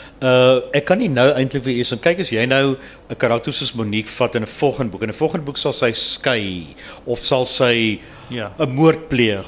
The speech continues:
Speaker 1: of wat ook al, jy weet, en ek dink nou nie Monique is daarheen op pad nie, so,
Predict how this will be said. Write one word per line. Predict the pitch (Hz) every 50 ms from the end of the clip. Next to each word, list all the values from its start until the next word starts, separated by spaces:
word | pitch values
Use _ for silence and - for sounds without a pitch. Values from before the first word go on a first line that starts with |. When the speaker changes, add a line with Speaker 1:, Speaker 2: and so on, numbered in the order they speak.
| - - -
Speaker 1:
of | 131 123 107 92 -
wat | - 135 139 - 151
ook | - -
al, | 117 104 95
jy | 95
weet, | 87 113 117 -
en | 127 113 107 104 101 101 90 -
ek | 120 101
dink | - 127 120 -
nou | 165
nie | 175 180
Monique | 151 127 117 113 110 117 113 123
is | 113 - -
daarheen | - 110 107 117 135 147 147 123
op | 107 92 - -
pad | 110 98 - -
nie, | 95 90 90
so, | - - -